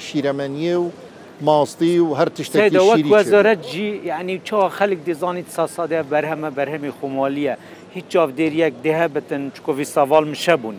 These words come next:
Speaker 2: ئێدی ڕەنگە
Speaker 1: بە.
Speaker 2: دەلیڤە بیت هەندێک کەس ناوێ خۆمالی بچن ناوچەیەکا دیبینین. هیچ چاودێریەک وەک وەزارەت
Speaker 1: یعنی،
Speaker 2: سەرفی
Speaker 1: وەک وزارەت کو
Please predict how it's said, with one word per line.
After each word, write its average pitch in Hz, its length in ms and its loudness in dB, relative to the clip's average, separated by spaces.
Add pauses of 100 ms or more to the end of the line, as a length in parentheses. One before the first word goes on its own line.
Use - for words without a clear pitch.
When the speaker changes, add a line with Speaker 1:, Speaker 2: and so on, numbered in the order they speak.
Speaker 2:
ئێدی 123 240 -2
ڕەنگە 160 320 2
Speaker 1:
بە. - 40 -8 (420)
Speaker 2:
دەلیڤە 170 420 4
بیت 170 160 -2 (640)
هەندێک 196 400 2
کەس 180 220 2 (580)
ناوێ 180 320 6 (120)
خۆمالی 175 480 0
بچن 170 220 -8 (260)
ناوچەیەکا 143 600 0
دیبینین. 113 420 -10
هیچ 170 140 -12
چاودێریەک 160 640 0
وەک 139 180 -2
وەزارەت 151 400 0 (500)
Speaker 1:
یعنی، 135 80 2
Speaker 2:
سەرفی 156 260 2
Speaker 1:
وەک 175 140 4 (100)
وزارەت 165 540 4
کو 180 80 -2